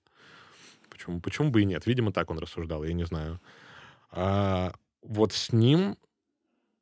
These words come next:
э, я максимально не поддавался на эти провокации. То есть во всех процессах я был максимально сдержан, максимально шел по процессуальным каким-то,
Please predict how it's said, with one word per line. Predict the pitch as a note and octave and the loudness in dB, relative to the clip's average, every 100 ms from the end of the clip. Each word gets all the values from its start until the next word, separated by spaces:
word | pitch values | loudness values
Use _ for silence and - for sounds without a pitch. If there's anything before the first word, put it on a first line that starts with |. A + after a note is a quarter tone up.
| _ _ _ | _ _ _
э, | F#2 G2 G2+ G2+ G2 F#2+ | -14 -8 -4 -2 -2 -2
я | F#2 A2+ | 0 2
максимально | C3 - A2 A2+ | 2 0 0 2
не | G#2+ G2+ | 2 2
поддавался | F#2+ F2+ F2 F#2 - | 0 -2 -2 -2 -6
на | E2+ | -10
эти | E2+ | -8
провокации. | - E2+ - D#2+ - | -4 -4 -4 -8 -10
То | - | -10
есть | E2 - | -6 -4
во | |
всех | F#2 G2 | -2 -2
процессах | - G2 G2+ - | -2 0 0 0
я | G2+ | -2
был | F#2+ F#2+ | 0 -2
максимально | F#2 - G2+ F2+ F2 | -2 -2 -2 -2 0
сдержан, | A2+ F#3+ F#3+ E3+ | 0 0 0 -2
максимально | G#2+ - A2+ G2+ | -4 -2 0 0
шел | F#2 - F#2+ F2 | -2 -2 -2 -4
по | - F#2 F2+ F2+ | -4 -2 -2 -2
процессуальным | - - - F#2 E2 | -6 -12 -4 -4 -4
каким-то, | D#2 F2 F2 F2 - F2+ F2 F2+ F#2 | -8 -10 -8 -8 -8 -10 -8 -8 -10